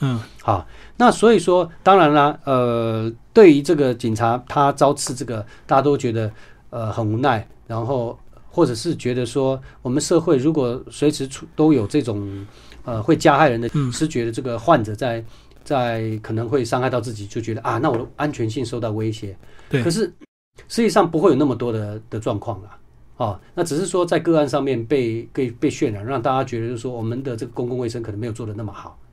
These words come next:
Speaker 1: 嗯。
Speaker 2: 啊，呃，所以说很危险。其实台湾跟世界这个比起来安全太多了啦。
Speaker 1: 嗯，嗯。
Speaker 2: 哎，所以从某个角度来看，呃，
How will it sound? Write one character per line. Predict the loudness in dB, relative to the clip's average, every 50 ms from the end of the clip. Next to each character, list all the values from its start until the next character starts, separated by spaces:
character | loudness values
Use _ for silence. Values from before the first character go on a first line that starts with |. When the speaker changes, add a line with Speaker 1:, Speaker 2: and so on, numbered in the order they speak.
| -20 -10 -2 0
Speaker 1:
嗯。 | 2
Speaker 2:
啊， | 2 2 0 -4 -10 -18 -20 -20 -20 -20 -12
呃， | -8 -6 -6 -4 -6 -6 -8 -8
所 | -2 2 2 2
以 | 2
说 | 2 0 -2 -2 -2 -4 -4
很 | -4 -4 -4
危 | -2 -2 -2
险。 | -4 -6 -8 -10 -14 -4
其 | 2 4
实 | 4 4
台 | 6 4 6 6
湾 | 6 6 6
跟 | 4 2 2 2
世 | 0 -2 -4
界 | -2 0 0 0 -2
这 | -2 -6 -6
个 | -6 -6
比 | -6 -6 -6
起 | -6 -6 -8
来 | -8 -8 -12 -18 -20 -16 -10
安 | -8 -6 -6
全 | -4 -6
太 | -6 -6
多 | -8 -8 -10 -14 -16
了 | -18
啦。 | -20 -20 -20 -20 _ -8 -2
Speaker 1:
嗯， | 0 2 2 2 0 -2
嗯。 | -4 -4 -4
Speaker 2:
哎， | -4 -2 -2 -2
所 | 0 2 4 4
以 | 4 4 2 -4 -18 -12
从 | -6 -2 0
某 | 0 2
个 | 0 0
角 | -2 -2 -4
度 | -4 -4
来 | -4 -6 -6
看， | -6 -6 -6 -6 -6 -10 -18 -20 -20 -20 -20 -20 -20 -20 -14 -10
呃， | -6 -6 -4 -4 -6 -6 -8 -10 -10 -10 -12 -12